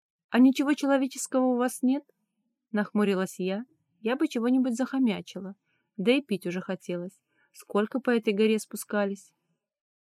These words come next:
«Человеческого?» У Марго едва кубок из рук не выпал.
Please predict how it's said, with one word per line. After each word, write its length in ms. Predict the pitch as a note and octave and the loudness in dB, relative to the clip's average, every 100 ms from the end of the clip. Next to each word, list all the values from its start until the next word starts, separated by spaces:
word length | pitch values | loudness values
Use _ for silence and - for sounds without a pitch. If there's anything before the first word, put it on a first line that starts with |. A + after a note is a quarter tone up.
| _ _ | _ _
«Человеческого?» 1080 | G#3+ G3 F3 E3+ F3 - B3+ - C#4+ D4 D#4 _ _ _ _ _ | 0 2 2 0 -2 -6 -8 -6 -4 -4 -10 _ _ _ _ _
У 60 | |
Марго 320 | G#3 G#3 G3+ G#3 | 4 4 4 2
едва 300 | G3+ F#3+ G3+ | 2 2 0
кубок 400 | - F3+ F#3 F#3+ | -2 -4 -4 -4
из 100 | F3+ | -6
рук 140 | F3 | -6
не 140 | G3 F#3 | -4 -2
выпал. 400 | F#3 F3+ F3+ | -2 -4 -10